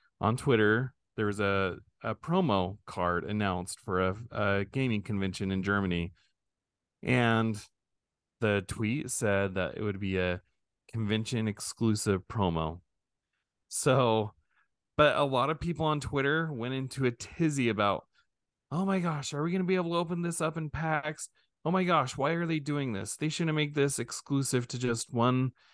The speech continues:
convention. Now I'm never gonna be able to get this card." So if you hear the term event exclusive promo, just know Ravensburger has said that there will be no mechanically unique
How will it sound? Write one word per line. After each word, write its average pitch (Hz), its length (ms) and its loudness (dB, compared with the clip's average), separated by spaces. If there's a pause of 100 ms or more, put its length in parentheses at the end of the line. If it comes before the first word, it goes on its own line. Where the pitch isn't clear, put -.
(180)
convention. 120 640 0 (320)
Now 135 160 4
I'm 143 180 2
never 127 320 0
gonna 120 180 -2
be 113 100 0
able 107 140 4
to 107 40 -2
get 95 140 -4
this 95 160 -6
card." 87 360 0
So 104 460 2 (220)
if 120 240 -12
you 110 80 -8
hear 160 480 -6
the 143 100 -4
term 104 520 -2 (500)
event 120 420 -2
exclusive 120 640 -4
promo, 98 460 2 (360)
just 139 280 2
know 104 340 2 (120)
Ravensburger 120 680 2
has 104 140 -2
said 95 320 0 (400)
that 101 160 -2
there 123 100 2
will 120 80 2
be 110 160 0
no 110 400 0
mechanically 113 720 -4
unique 101 480 -4